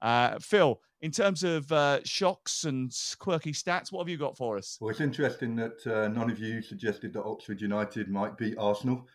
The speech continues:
Speaker 2: Um, I don't know what it is about the fact that Arsenal are way ahead in the Premier League and are the best team ever in the F A Cup and have beaten Oxford both times they've met them in before that makes you think they won't, uh, <laughs> do, won't get beaten by them. But, um, quite often I've seen in, in a trend is that, you know, the last game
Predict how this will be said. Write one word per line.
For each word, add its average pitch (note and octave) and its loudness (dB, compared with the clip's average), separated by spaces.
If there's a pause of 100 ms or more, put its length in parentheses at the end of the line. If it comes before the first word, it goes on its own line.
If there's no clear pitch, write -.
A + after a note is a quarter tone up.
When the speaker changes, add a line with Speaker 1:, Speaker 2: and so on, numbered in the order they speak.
(420)
Speaker 2:
Um, F#2+ -4
I G2 -8
don't G#2 0
know G2+ 0
what G2 0
it G#2+ -4
is G2+ -2
about G2 -4
the F#2+ -14
fact - -8
that G2+ -8
Arsenal G2 -6
are F#2+ -4
way G2 -6
ahead F#2+ -4
in F#2 -6
the F2+ -8
Premier G2+ -2
League G2 0
and E2+ -6
are E2+ -8
the E2 -12
best - -8
team G2 -4
ever F#2+ -4
in F#2 -6
the F#2+ -4
F F#2+ -10
A F#2+ -4
Cup F#2+ -6
and D#2+ -12
have D#2+ -16 (140)
beaten G2+ -8
Oxford - -16 (420)
both G2 -2
times F#2 -4
they've F#2 -6
met G2+ -2
them F#2+ -4
in F2 -8
before F#2 -4
that F#2+ -8
makes F#2 -12
you F#2+ -6
think G2+ -8
they F#2 -10
won't, F#2+ -6 (480)
uh, G#2 4
<laughs> - -14
do, A#2+ 4 (140)
won't A#2 0
get - -4
beaten A#2+ 2
by G2+ 2
them. G#2+ -6
But, G#2+ 0 (580)
um, A#2 0
quite D#3+ 8
often A#2 2
I've A2+ -4
seen B2 0
in, G#2+ -4
in A2+ -8
a G#2+ -6
trend G#2+ -2
is F#2 -6
that, G#2 -2
you G#2 -8
know, G2+ -6
the G2+ -2
last A2 0
game G2 0